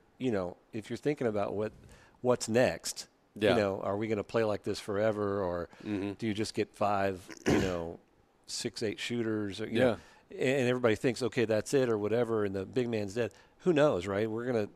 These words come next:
Speaker 1: there could be this, you know, system of, uh, letting, you know, that we've never thought of that,
Speaker 2: Mm-hmm.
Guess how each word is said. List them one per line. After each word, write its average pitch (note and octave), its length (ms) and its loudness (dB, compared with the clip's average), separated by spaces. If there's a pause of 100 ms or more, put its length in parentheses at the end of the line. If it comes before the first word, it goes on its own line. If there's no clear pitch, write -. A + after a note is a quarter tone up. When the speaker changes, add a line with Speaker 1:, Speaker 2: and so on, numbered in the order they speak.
(320)
Speaker 1:
there B2+ 280 -4
could C3 300 -4
be A#2 200 -2
this, G2+ 420 -4 (540)
you B2 100 2
know, F2 320 0 (140)
system A#2 540 -2
of, F#2 400 -2 (260)
uh, - 240 -6 (760)
letting, A2 500 -2
you A2 120 -6
know, F2+ 200 -6 (260)
that A2+ 180 0
we've A2 140 -4
never G#2+ 220 -4
thought C3+ 340 0
of F#2 360 -4
that, G2 180 -2
Speaker 2:
Mm-hmm. G2+ 200 -6